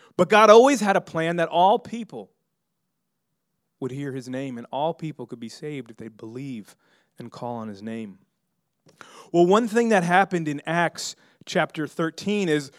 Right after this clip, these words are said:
is the church makes a shift. Rather than being in Jerusalem, we're gonna find them in the city of Antioch.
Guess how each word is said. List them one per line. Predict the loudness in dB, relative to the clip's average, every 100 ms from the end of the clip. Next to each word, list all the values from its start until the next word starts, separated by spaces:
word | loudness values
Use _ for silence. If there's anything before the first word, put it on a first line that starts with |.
| -20 _ -4
is | -4
the | -4
church | -6 -2 -2 -2 -4 -10 -12 _ _ _ _ -12
makes | -12 -12
a | -14
shift. | -8 -8 -8 -16 -20 -20 _ _ _ _ _ _ _ _ _ _ _ 0
Rather | 4 4
than | 4 2
being | 2 2 0
in | -2
Jerusalem, | -4 -2 -2 -4 -8 -8
we're | -8
gonna | -8
find | -6 -4 -2
them | -2 -4
in |
the | -6
city | -8 -8 -6
of | -8 -10
Antioch. | -12 -12 -16 -18 -20 _